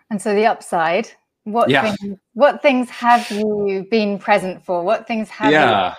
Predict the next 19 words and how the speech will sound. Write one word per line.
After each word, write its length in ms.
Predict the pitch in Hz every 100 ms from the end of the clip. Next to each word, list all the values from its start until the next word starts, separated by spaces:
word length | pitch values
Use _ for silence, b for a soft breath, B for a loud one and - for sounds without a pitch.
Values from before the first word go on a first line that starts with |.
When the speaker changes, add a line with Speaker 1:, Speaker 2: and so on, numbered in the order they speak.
| -
Speaker 1:
you 80 | - _
participated 760 | 202 196 226 208 196 190 185 190
in 60 |
and 120 | 180 180
enjoy 520 | 180 208 196 180 175
that 300 | 175 170 -
wouldn't 280 | 196 190 214
have 200 | 190 180
been 160 | 170
Speaker 2:
Oh. 40 | 180
Speaker 1:
there 200 | 180 185
if, 100 | 190 -
if 160 | 208 202
you 120 | 190
were 100 | 190
still 300 | - 202 185
the 120 | 180
old 200 | 185 180
Andrew? 480 | 180 240 220 170